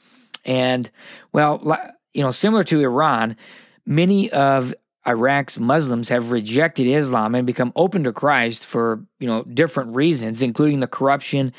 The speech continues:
and violence that's rampant among the radical Sunni Muslims. That includes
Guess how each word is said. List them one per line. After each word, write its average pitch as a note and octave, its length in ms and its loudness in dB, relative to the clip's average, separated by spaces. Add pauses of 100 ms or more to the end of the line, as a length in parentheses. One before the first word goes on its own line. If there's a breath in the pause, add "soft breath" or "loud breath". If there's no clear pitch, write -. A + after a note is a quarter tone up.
(260 loud breath)
and A#2 240 0
violence A#2+ 540 0
that's A#2 220 -2
rampant A#2 640 -2 (120)
among B2 560 0 (260 loud breath)
the B2+ 200 2
radical B2+ 640 2 (120)
Sunni D3+ 440 0
Muslims. C#3 640 -2
That B2 300 -2
includes C3 420 0